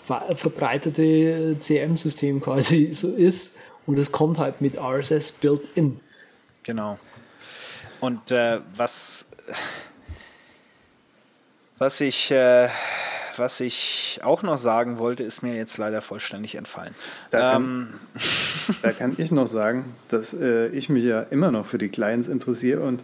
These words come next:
Speaker 3: ich das auch ganz faszinierend fand zu erfahren, dass jetzt Reader auch noch, äh, das Feature hat, Instapaper und Pocket reinzubringen. Das hat ja auch, äh, ganz am Anfang Read-, Readkit für den Mac gehabt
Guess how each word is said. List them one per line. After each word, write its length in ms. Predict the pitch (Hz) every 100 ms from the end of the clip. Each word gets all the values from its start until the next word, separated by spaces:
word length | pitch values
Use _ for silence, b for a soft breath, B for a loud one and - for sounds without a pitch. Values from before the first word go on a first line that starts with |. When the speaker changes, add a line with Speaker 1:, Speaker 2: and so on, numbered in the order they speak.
| B B B B B -
Speaker 3:
ich 100 | -
das 100 | 120
auch 360 | 123 117 117
ganz 280 | 123 135 147
faszinierend 840 | - 120 - 147 - 131 147 151
fand 220 | - 135 127
zu 80 |
erfahren, 400 | 127 - 120 127
dass 140 | 127 123
jetzt 200 | 123 -
Reader 440 | 117 156 165 123
auch 260 | 104 160 180
noch, 320 | 131 - -
äh, 460 | 127 110 107 104 110 143 196
das 180 | - 110
Feature 420 | - 123 117 123
hat, 240 | 107 110 -
Instapaper 680 | 127 123 127 110 123 117 117
und 180 | 113 -
Pocket 260 | 113 110 110
reinzubringen. 640 | 107 107 117 - 113 127
Das 180 | 110 -
hat 120 | 107
ja 140 | 131
auch, 360 | 110 113 120 -
äh, 260 | 139 110 104 B B B B B -
ganz 220 | 117 113
am 100 | 123
Anfang 480 | 117 123 123 117 113
Read-, 300 | 143 156 - 123
Readkit 480 | 117 147 - 147
für 220 | - - 113
den 160 | 110
Mac 180 | 123 135
gehabt 640 | 143 139 147 - - -